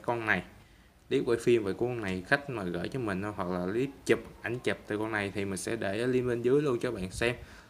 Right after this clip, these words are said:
Link bay của mình thì rất là nhiều, cập nhật rất là nhiều lens và các bạn cứ có thể vào thoải mái mua.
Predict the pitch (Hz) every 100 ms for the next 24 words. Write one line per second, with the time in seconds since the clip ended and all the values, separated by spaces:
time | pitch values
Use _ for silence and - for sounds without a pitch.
0 | - - 117 117 117 113 127 98 98 95
1 | 127 147 104 98 87 92 95 92 135 147
2 | 117 98 92 92 113 120 - - - -
3 | - - - 95 92 117 101 90 92 123
4 | 139 139 139 123 139 85 87 120 - 101
5 | 92 90 - 98 98 120 131 127